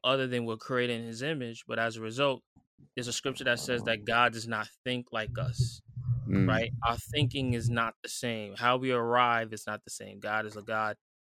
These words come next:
Speaker 1: that doesn't have to arrive at information. He's already processed it all, us as humans are continuing to learn, and that's the biggest thing. So great answer in your response when it came to the idols, but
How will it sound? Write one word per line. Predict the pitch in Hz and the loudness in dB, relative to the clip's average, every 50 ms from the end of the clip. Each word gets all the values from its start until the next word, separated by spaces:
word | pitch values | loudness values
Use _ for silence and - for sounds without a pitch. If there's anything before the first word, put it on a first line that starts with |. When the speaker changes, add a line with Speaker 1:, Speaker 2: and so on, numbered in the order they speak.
| _ _ _ _ _ - | _ _ _ _ _ -2
Speaker 1:
that | 117 117 110 110 110 | -2 -2 -2 -2 0
doesn't | 123 127 127 127 131 120 - | 0 2 2 0 -4 -6 -6
have | 117 - - 131 127 - - | -6 -6 -4 -6 -8 -6 -4
to | - 123 | -2 -2
arrive | 113 107 110 113 113 117 120 117 110 | -2 0 2 4 4 4 4 2 0
at | 107 107 | -2 -2
information. | 107 107 - - 104 104 110 113 110 110 - - 101 | -4 -6 -8 -10 -10 -6 -6 -6 -6 -6 -8 -10 -12
He's | 104 113 113 117 | -12 -10 -8 -6
already | 117 117 117 113 107 | -4 -4 -6 -8 -8
processed | _ - 123 113 117 120 - - - 101 - | _ -2 0 0 0 0 -2 -6 -14 -12 -14
it | 104 - | -14 -16
all, | - - - _ _ _ _ _ - | -16 -20 -20 _ _ _ _ _ -4
us | 120 123 120 - | -4 -4 -4 -4
as | 123 - | -8 -10
humans | - - 143 135 135 127 120 117 - | -8 -6 -4 -4 -2 -4 -4 -6 -8
are | 107 110 | -10 -12
continuing | - - 113 104 - - 131 117 113 110 107 104 - | -12 -12 -16 -12 -8 -8 -6 -6 -6 -8 -10 -12 -12
to | - 101 | -14 -12
learn, | 101 110 117 117 110 104 104 135 _ _ _ _ _ _ _ _ _ _ _ _ - | -8 -6 -4 -4 -4 -6 -8 -12 _ _ _ _ _ _ _ _ _ _ _ _ -12
and | 110 107 | -8 -6
that's | 107 107 - | -6 -8 -8
the | - 104 | -10 -16
biggest | 104 107 107 107 104 101 - | -12 -10 -10 -10 -10 -12 -12
thing. | - 101 95 - _ _ _ _ - | -14 -14 -14 -14 _ _ _ _ -6
So | - 131 127 | -4 -4 -4
great | 113 117 120 131 139 151 151 | -4 -2 0 0 2 2 2
answer | 151 151 147 147 139 - 139 131 127 123 - - - - _ - - - - - | 0 0 -2 -4 -6 -6 -8 -6 -6 -6 -8 -10 -12 -16 _ -20 -20 -20 -20 -14
in | - 120 120 | -12 -10 -8
your | 117 117 | -8 -8
response | 110 110 107 - - - 117 113 113 107 107 113 - - - _ _ _ _ _ _ _ _ _ - | -8 -10 -12 -12 -8 -4 -4 -2 -2 -4 -6 -10 -12 -14 -16 _ _ _ _ _ _ _ _ _ -14
when | 113 107 | -12 -10
it | 110 104 | -10 -10
came | - - 127 120 117 | -8 -6 -6 -6 -4
to | 120 117 | -4 -4
the | 107 - - | -4 -2 0
idols, | 117 117 117 110 101 101 101 - - | 2 2 2 0 -2 -8 -14 -14 -10
but | - 113 110 | -8 -8 -8